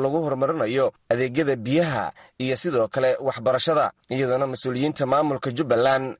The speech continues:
ee uu hogaaminayay madaxweyne ku-xigeenka koowaad ee Jubbaland Maxamuud Sayid Aadan ay dhagax dhigeen mashaariic biyagelin ahi oo laga hirgeliyey duleedka degmada Doolow ee gobolka Gedo, gaar ahaana tuulada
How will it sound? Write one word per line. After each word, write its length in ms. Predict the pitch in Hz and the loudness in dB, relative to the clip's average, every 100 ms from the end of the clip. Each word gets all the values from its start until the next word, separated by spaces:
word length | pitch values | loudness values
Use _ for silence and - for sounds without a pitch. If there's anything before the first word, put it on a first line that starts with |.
| - | -2
ee 140 | 135 | 0
uu 100 | 135 135 | 2 0
hogaaminayay 680 | 131 131 151 131 120 131 131 | 2 2 2 0 -2 -4 -4
madaxweyne 360 | 135 123 131 131 | -4 -4 -2 -4
ku-xigeenka 440 | 117 131 165 165 | -6 -4 -2 -4
koowaad 480 | - 117 117 131 123 | -4 -2 2 2 0
ee 200 | 135 131 | -2 -2
Jubbaland 440 | 123 165 135 101 101 | 0 0 0 0 -4
Maxamuud 300 | 104 151 170 | -2 0 -2
Sayid 280 | - 113 104 | -2 -2 2
Aadan 400 | 117 117 143 123 - - - - - | 2 2 2 -2 -8 -18 -20 -20 -4
ay 140 | 95 | 0
dhagax 280 | 104 147 135 | 2 0 0
dhigeen 360 | 131 131 156 143 | -4 0 2 2
mashaariic 480 | 135 127 135 160 135 | -2 0 0 0 -2
biyagelin 480 | 123 135 113 139 165 | -2 -2 -2 -2 0
ahi 220 | 113 135 | 0 0
oo 160 | 139 131 | 0 0
laga 200 | 135 139 | 0 -2
hirgeliyey 560 | 175 113 104 131 139 113 - - - - | -4 -4 -2 0 -2 -4 -12 -20 -20 -14
duleedka 440 | 95 131 143 - 131 | -2 0 0 0 -2
degmada 380 | 123 127 156 143 | -2 0 0 0
Doolow 460 | 127 156 156 135 127 | 2 2 2 0 -2
ee 160 | 131 131 | -2 0
gobolka 420 | 127 156 143 120 | 0 -2 -2 -2
Gedo, 220 | 107 135 | 0 0
gaar 200 | 127 135 | 2 0
ahaana 340 | 131 156 156 135 | 0 -2 -2 -2
tuulada 420 | - 139 156 | -2 -2 2